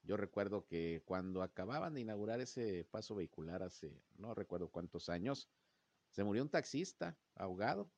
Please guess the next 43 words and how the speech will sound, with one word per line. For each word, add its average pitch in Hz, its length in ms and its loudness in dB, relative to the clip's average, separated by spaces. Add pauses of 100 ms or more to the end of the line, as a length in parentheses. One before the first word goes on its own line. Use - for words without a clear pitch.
(160)
porque 90 240 -4
se 90 100 -2
metió 92 300 0
al 120 100 2
paso, 135 400 -2 (480)
estaba 104 320 0
inundado, 101 480 4
había 92 160 0
caído 90 240 -2
una 90 120 -2
lluvia 87 240 0
muy 87 160 -2
fuerte 120 580 2
y 82 420 -2
se 82 160 -2
lo 85 80 0
llevó 87 200 2
la 101 100 2
corriente, 98 640 -2 (640)
se 92 220 -2
metió, 90 280 4
no 127 120 2
se 110 100 -4
fijó 98 220 0
que - 60 -12
estaba 92 220 -2
inundado 92 640 2
o, 80 220 -2
o - 220 -4
quiso 104 300 -2
pasar, 113 440 4
pensó 80 320 -6
que 87 120 -6
no 85 120 -2
era 87 160 0
mucho 85 260 -4
el 80 60 -8
problema, 90 400 0
se - 240 -4
lo 85 100 -2
lleva 113 240 0
el 101 100 0
agua 98 320 0